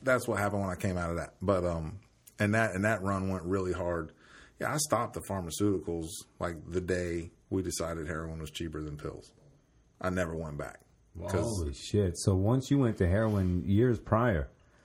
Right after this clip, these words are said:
Speaker 2: you, you just left the pills behind.
Speaker 1: Yeah, you know,
Speaker 2: Except Suboxone.
Speaker 1: for that last eight months. Yeah, for that last six to eight months, dude, there was no, there was no pills. Pills weren't, pills wouldn't do it.
Speaker 2: Heroin just, that was it.
Speaker 1: That was it, man. It zip you up quick.
Speaker 2: All right.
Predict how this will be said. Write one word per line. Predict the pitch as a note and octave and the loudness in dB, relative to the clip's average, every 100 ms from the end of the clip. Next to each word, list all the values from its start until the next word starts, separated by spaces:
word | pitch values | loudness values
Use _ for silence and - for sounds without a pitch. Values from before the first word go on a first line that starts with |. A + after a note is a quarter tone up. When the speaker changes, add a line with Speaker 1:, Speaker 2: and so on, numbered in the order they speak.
| - - _ - | -20 -20 _ 2
Speaker 2:
you, | G#2+ A#2+ A2 G#2 | 4 4 2 -2
you | G2+ A#2+ | 0 0
just | G#2 F2 G2+ G2+ | 0 -2 0 2
left | G2 | 2
the | F2 | 2
pills | E2+ A2 | 2 2
behind. | F2+ E2+ G2+ E2 - - | 4 2 2 0 -4 -6
Speaker 1:
Yeah, | - G#2+ G#2+ E2 D#2 D2+ | 0 2 4 0 -2 -4
you | - | 0
know, | |
Speaker 2:
Except | F#2+ E2+ A#2+ A2 F#2+ | 0 4 4 4 0
Suboxone. | G2 G#2 F2 E2 | 2 2 0 -2
Speaker 1:
for | D2 G#2 | 2 2
that | G2 | 2
last | G2+ A2 G#2 | 2 0 0
eight | A2+ A#2 | 0 2
months. | A2+ A#2 F#2 - - - | 2 0 -2 -8 -8 -2
Yeah, | G2+ | -2
for | G#2 | 2
that | G#2+ | 2
last | G#2 G#2+ G2+ - | 4 2 0 0
six | G#2+ G#2 | -2 0
to | A2+ | 0
eight | A2+ | 0
months, | G#2 A2 G2+ | 0 0 0
dude, | G2 G2 | -2 -2
there | G2 G2+ | 2 0
was | F#2 | 0
no, | G2 G2 F#2+ F#2 | 0 0 0 0
there | F2 G#2 | 0 0
was | G2+ | 0
no | G2+ | -2
pills. | F#2 F2+ F#2 F#2 | -2 -2 -2 -4
Pills | - G2 G2 | -4 -4 -2
weren't, | F#2+ F2 D#2+ - | -4 -6 -10 -10
pills | - A2+ G#2 | -4 -2 -2
wouldn't | G#2 F2+ | -4 -4
do | E2+ D2+ | -4 -6
it. | - _ - _ | -10 _ -20 _
Speaker 2:
Heroin | G#2 A2 G2 F2+ | 0 0 2 0
just, | E2+ F2 - | 0 -2 0
that | F#2 | 0
was | F2+ F2+ | 2 0
it. | D#2+ - | 0 -4
Speaker 1:
That | D#2 D2+ | -8 -6
was | E2+ | -2
it, | G2+ D#2 | -2 -2
man. | F2 | -4
It | F#2 D#2+ | -4 -2
zip | F#2 D#2+ | -4 -2
you | F#2 F#2+ | -2 0
up | F#2+ - - - | -2 -6 -18 -8
quick. | - G#2+ F#2+ - - - | 0 2 0 -8 -18 -6
Speaker 2:
All | E2 | -4
right. | D#2+ | -4